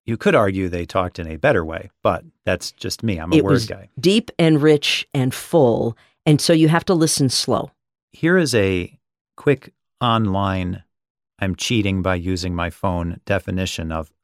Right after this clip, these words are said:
Speaker 1: unction. Okay, this is what it says. Noun, the act of anointing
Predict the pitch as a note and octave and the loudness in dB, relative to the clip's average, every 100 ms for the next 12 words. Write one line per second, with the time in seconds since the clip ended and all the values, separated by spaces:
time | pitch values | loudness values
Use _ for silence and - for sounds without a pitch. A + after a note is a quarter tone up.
0 | - C3 D3 - E2 D#2+ F2 _ _ - | -2 0 0 -2 -8 -10 -18 _ _ -8
1 | G2 G#2+ A2 G2 F2+ E2+ - F#2 F2 - | -4 -4 -6 -6 -4 -6 -6 -8 -10 -14
2 | G2+ F2+ F2 D#2 E2+ - _ _ _ _ | -10 -6 -6 -8 -12 -18 _ _ _ _
3 | _ B2 C3 B2 C#3+ D3 C#3 A2 G2+ G2 | _ -2 0 0 0 0 0 2 0 2
4 | A#2+ D#3 D3 - E2+ B2+ D#3+ | 2 0 -2 -4 -4 -4 -6